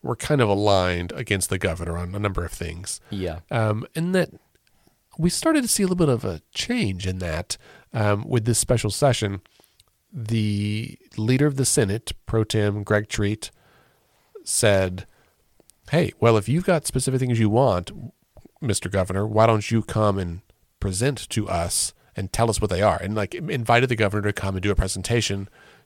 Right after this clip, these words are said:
Speaker 1: to the Senate, uh, the full Senate or just to the committee, um, but, like, basically come and tell us what you want. And the governor did not. He didn't,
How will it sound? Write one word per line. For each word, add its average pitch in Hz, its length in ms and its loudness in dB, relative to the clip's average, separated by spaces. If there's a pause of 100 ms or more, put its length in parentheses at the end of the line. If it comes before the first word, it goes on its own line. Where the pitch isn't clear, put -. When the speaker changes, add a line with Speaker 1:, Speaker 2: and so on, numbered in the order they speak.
Speaker 1:
to 110 140 -2
the 92 120 -4
Senate, 101 540 -2 (920)
uh, 170 200 0
the 127 120 -2
full 185 200 4
Senate 160 260 4
or 120 80 4
just 117 200 0
to 98 60 -4
the 104 100 -6
committee, 95 420 -2 (540)
um, 90 300 -6
but, 110 140 -2
like, 113 160 -4
basically 113 280 2
come 131 240 2
and 95 180 0 (240)
tell 131 140 2
us - 80 -2
what 92 120 -2
you 95 60 -4
want. 87 320 -6 (880)
And 98 160 -4
the 95 60 -6
governor 95 680 0 (340)
did 98 180 -4
not. - 360 -10 (560)
He - 180 0
didn't, 107 340 2